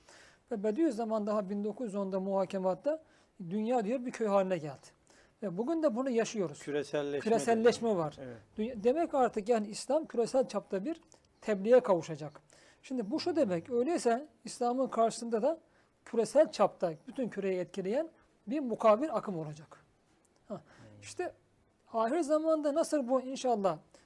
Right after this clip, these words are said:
Speaker 1: İslam'ın tebliği ile nasıl İslam küresel çapta bir en sonunda inşallah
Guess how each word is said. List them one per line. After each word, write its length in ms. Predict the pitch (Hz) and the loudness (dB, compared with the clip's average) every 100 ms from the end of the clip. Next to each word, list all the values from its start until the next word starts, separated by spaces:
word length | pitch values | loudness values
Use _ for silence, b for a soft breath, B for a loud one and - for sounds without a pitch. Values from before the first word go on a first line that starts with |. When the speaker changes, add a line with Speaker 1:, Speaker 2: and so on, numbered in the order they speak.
| b 220 | b -12
Speaker 1:
İslam'ın 500 | 202 240 254 277 262 | -2 2 2 2 0
tebliği 480 | 240 208 220 226 143 | 0 0 0 0 0
ile 240 | 208 185 147 b b b b _ - | 0 -2 -2 b b b b _ -4
nasıl 260 | 240 254 | -2 0
İslam 400 | 262 - 240 220 | -4 0 2 2
küresel 420 | - 220 208 262 - | 0 -2 2 2 2
çapta 400 | 214 208 202 185 | 0 2 0 0
bir 200 | 196 - _ _ - 220 | -2 -4 _ _ -14 -6
en 140 | 240 226 | -4 -4
sonunda 580 | 214 202 196 185 190 - - b b b _ | -4 -4 0 0 0 -4 -20 b b b _
inşallah 580 | 294 220 220 208 196 | -8 0 4 4 4